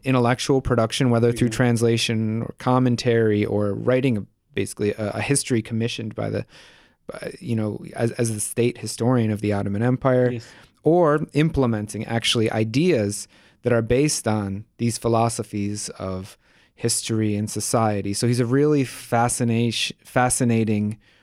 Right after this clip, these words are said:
Speaker 1: um, convergence of theory and practice
Speaker 2: I
Speaker 1: in a,
Speaker 2: think,
Speaker 1: in that
Speaker 2: yes.
Speaker 1: regard.
Speaker 2: I think one thing that I want to also add is Cevdet, in my view, appears to be one of the, like, you know, a,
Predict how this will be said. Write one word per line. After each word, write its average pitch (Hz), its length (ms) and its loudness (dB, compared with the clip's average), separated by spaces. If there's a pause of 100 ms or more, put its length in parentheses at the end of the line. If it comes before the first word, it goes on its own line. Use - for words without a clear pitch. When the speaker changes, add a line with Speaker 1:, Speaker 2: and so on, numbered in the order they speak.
(140)
Speaker 1:
um, 107 200 -4
convergence 120 920 0 (100)
of 104 420 -2
theory - 560 -2
and 107 120 0
practice - 680 -4
Speaker 2:
I 147 60 0
Speaker 1:
in 117 100 0
a, 113 40 2
Speaker 2:
think, 110 180 0
Speaker 1:
in 120 140 -2
that 110 180 -2
Speaker 2:
yes. - 80 -2
Speaker 1:
regard. 95 320 -2 (240)
Speaker 2:
I 143 60 2
think 170 240 -6 (140)
one 147 360 4
thing 139 260 2
that 135 140 0
I 139 80 2
want 131 260 4
to 139 80 -2
also 131 280 0
add 139 280 2
is 123 280 0 (380)
Cevdet, 151 580 4
in 139 180 6
my 147 220 6
view, 147 280 4
appears 135 440 2
to 135 80 -10
be 131 80 2
one 127 200 6
of 123 180 4 (100)
the, 117 400 2
like, 117 280 0
you 135 80 0
know, 127 60 0
a, 120 300 0